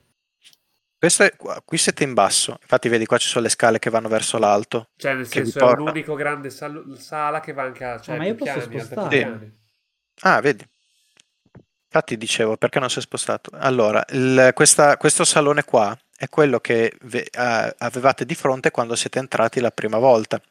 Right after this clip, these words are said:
Speaker 1: che andava verso il basso e adesso siete a livello. Quindi il soffitto che c'è sopra di voi era lo stesso, no, non c'è un piano intermedio in questa sala.
Speaker 2: Ok.
Speaker 1: Ne-, nel-, nei, ai lati sì,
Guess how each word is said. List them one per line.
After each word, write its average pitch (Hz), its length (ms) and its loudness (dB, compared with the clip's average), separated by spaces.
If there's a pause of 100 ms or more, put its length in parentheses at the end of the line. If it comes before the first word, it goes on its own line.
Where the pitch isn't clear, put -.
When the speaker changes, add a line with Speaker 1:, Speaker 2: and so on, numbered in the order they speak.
(120)
Speaker 1:
che - 100 -2
andava 123 260 6
verso 117 320 2
il 127 60 -4
basso 107 380 0
e 120 60 2
adesso 110 360 0
siete - 300 -6
a 113 40 0
livello. 110 400 0
Quindi 120 340 -4
il 123 100 -8
soffitto 151 360 -2
che 127 120 0
c'è 127 280 4 (240)
sopra 120 320 -2
di 135 120 0
voi 123 320 2 (420)
era 113 220 -2
lo 131 100 2
stesso, 113 560 0 (260)
no, 123 140 -10
non 123 160 -6
c'è 147 140 -2
un 135 140 -2
piano 117 460 2
intermedio 113 640 -2 (1500)
in 135 120 -4
questa 139 320 4
sala. 104 460 4 (220)
Speaker 2:
Ok. - 420 -20
Speaker 1:
Ne-, 123 360 -10
nel-, 127 340 0
nei, 127 200 0
ai 123 200 2
lati 147 260 4
sì, 123 240 0